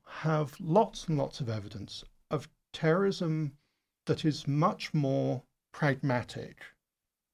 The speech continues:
where it's instrumental, um, where the level of violence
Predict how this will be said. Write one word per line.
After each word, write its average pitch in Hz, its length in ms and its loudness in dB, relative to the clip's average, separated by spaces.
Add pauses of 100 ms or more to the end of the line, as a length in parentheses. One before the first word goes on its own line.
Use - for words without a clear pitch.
(300)
where 139 360 4
it's - 180 -8 (100)
instrumental, 135 1000 0 (180)
um, 120 400 0
where 139 220 4
the 139 100 -2
level 165 420 6
of 151 100 4
violence 127 720 0